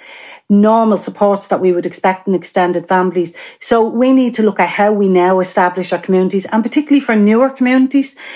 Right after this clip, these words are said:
So people that are coming into Ireland that may not ha-, originally be from Ireland, but their children are Irish because they're born here. We need to look at that integration piece there as well, so that we make sure that we are the land of Céad Míle Fáilte and a thousand welcomes,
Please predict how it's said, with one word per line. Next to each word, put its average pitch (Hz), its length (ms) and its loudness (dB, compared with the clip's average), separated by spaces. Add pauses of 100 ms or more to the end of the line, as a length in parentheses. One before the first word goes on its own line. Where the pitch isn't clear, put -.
So 214 200 0
people 240 340 0
that 196 100 0
are 202 100 -8
coming 208 240 2
into 196 260 -2
Ireland 202 340 0
that 185 120 -4
may 208 180 2
not 196 460 0
ha-, 185 140 -2
originally 196 400 0
be 220 200 0
from 226 200 0
Ireland, 214 320 0
but 196 100 -6
their 196 80 -2
children 214 460 0
are 180 100 2
Irish 208 460 0 (320)
because 196 280 -2
they're 202 80 -2
born 202 300 0
here. 202 160 0
We 240 140 0
need 254 180 2
to 226 80 -6
look 220 160 0
at 196 140 -2
that 160 160 -2
integration 220 580 0
piece 208 280 -4
there 196 240 2
as 180 180 -6
well, 240 320 0 (320)
so - 160 -2
that 208 160 0
we 214 100 2
make 208 240 2
sure 214 180 -2
that 185 160 -2
we 196 160 2
are 254 440 0 (160)
the 208 80 2
land 190 400 2
of 175 120 -4
Céad 196 260 0
Míle 185 240 2
Fáilte 185 420 0
and 170 80 -2
a 180 60 0
thousand 180 420 0
welcomes, 170 460 -2